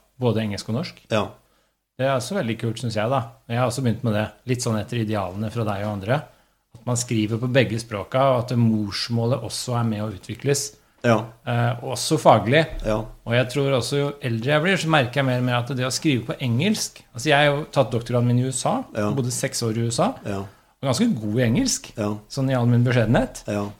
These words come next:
Speaker 1: Men jeg er jo ikke så god i engelsk som jeg er i norsk. Morsmålet. Det handler om assosiasjoner, det handler
Speaker 2: Ja.
Speaker 1: om hva du forbinder med begrepet, nyanser, sarkasme, ironi, en del
Speaker 2: Ja.
Speaker 1: sånne ting som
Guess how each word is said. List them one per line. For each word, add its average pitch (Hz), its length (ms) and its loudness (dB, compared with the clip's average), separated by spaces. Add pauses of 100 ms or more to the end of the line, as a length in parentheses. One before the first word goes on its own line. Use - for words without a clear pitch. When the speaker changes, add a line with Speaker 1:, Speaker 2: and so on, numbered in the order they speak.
Speaker 1:
Men 131 120 -2
jeg 143 160 -6
er 107 180 -2
jo 110 80 -2
ikke 110 120 0
så 135 160 0
god 120 140 2
i 110 40 0
engelsk 110 180 -4
som 131 80 -2
jeg 110 80 0
er 120 40 0
i 147 80 0
norsk. - 140 -6 (920)
Morsmålet. 120 540 2 (360)
Det 127 140 -2
handler 117 200 4
om 117 140 2
assosiasjoner, 120 920 2
det 139 80 6
handler 117 240 4
Speaker 2:
Ja. 117 60 6
Speaker 1:
om 120 160 2 (460)
hva 120 200 4
du 123 100 0
forbinder 120 440 2
med 120 160 4
begrepet, 113 600 2
nyanser, 123 720 2
sarkasme, 123 580 0
ironi, 131 420 2
en 143 80 2
del 131 100 6
Speaker 2:
Ja. 143 60 6
Speaker 1:
sånne 127 220 2
ting 160 200 2
som 151 300 2